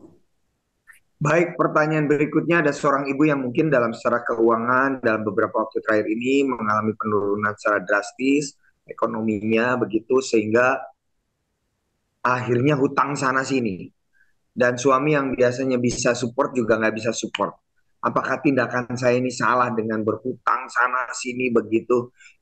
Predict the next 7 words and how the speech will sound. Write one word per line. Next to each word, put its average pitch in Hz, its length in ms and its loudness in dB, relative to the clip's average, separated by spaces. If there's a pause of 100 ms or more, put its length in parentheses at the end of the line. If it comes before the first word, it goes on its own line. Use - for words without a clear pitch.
Nah, 104 400 -2
bagaimana 110 560 -2
Bu - 160 -8 (560)
bisa 98 240 -2
memberikan, 92 640 -2
eh, 90 340 -10 (220)
advice? - 480 -6